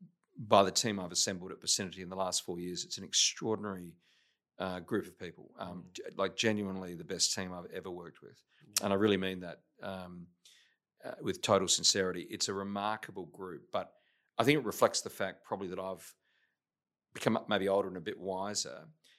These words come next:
Speaker 1: And rather than recruiting people that were similar to me, I recruited people that were different.
Speaker 2: Mm.
Speaker 1: Shared values, absolutely. We get along well socially, yep. But their skill set does things that I can't do.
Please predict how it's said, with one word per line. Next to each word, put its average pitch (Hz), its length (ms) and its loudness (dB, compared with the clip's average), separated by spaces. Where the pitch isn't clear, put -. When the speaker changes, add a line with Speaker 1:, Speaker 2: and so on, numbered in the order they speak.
Speaker 1:
And 104 160 0
rather 131 260 12
than 117 100 2
recruiting 104 360 -4
people 95 220 -10
that - 160 -8
were - 60 -6
similar 113 380 6
to - 140 -8
me, 98 80 -8
I 90 60 -6
recruited 92 420 -6
people 98 200 -10
that 85 80 -16
were 82 180 -20
different. - 380 -10
Speaker 2:
Mm. 101 340 -16
Speaker 1:
Shared 139 420 8
values, 104 520 2
absolutely. 98 680 -2
We 92 100 -10
get 107 220 4
along 98 260 0
well 92 220 0
socially, 90 580 4
yep. 92 220 -4
But 92 160 2
their 95 120 -4
skill 107 300 4
set 95 340 2
does 104 200 10
things 98 200 -2
that 92 80 -6
I 87 120 -4
can't - 300 -10
do. 78 200 -10